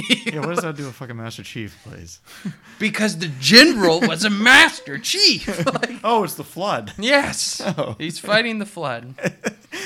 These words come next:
Speaker 2: Yes.
Speaker 1: The general was a member of the Flood.
Speaker 2: Oh.
Speaker 1: <laughs> And his
Speaker 2: Generally
Speaker 1: army was a Flood.
Speaker 2: speaking.
Speaker 1: Generally speaking.
Speaker 2: Generally
Speaker 1: He's a
Speaker 2: speaking, he
Speaker 1: ge-,
Speaker 2: was a
Speaker 1: generally
Speaker 2: member.
Speaker 1: a member of the Flood.
Speaker 2: Generally.
Speaker 1: <laughs>
Speaker 2: All right.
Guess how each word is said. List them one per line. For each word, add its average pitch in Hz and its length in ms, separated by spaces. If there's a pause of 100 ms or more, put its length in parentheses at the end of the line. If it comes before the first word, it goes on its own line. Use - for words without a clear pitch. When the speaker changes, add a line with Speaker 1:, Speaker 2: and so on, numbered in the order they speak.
(420)
Speaker 2:
Yes. 233 540
Speaker 1:
The 220 120
general 202 460
was 202 180
a 160 120 (220)
member 190 300
of 196 80
the 202 80
Flood. 156 480 (400)
Speaker 2:
Oh. 277 300 (100)
Speaker 1:
<laughs> 165 400 (640)
And 175 100
his 170 100
Speaker 2:
Generally 262 300
Speaker 1:
army 185 120
was - 80
a - 40
Flood. 175 100
Speaker 2:
speaking. 120 280
Speaker 1:
Generally 165 340
speaking. 240 260
Speaker 2:
Generally 202 300
Speaker 1:
He's 165 100
a 160 60
Speaker 2:
speaking, 139 440
he 135 80
Speaker 1:
ge-, - 60
Speaker 2:
was 233 100
a - 20
Speaker 1:
generally 175 480
Speaker 2:
member. 120 140 (200)
Speaker 1:
a 156 40
member 131 280
of - 60
the 151 60
Flood. 233 180 (120)
Speaker 2:
Generally. 123 440 (640)
Speaker 1:
<laughs> - 20 (1120)
Speaker 2:
All 190 80
right. 269 60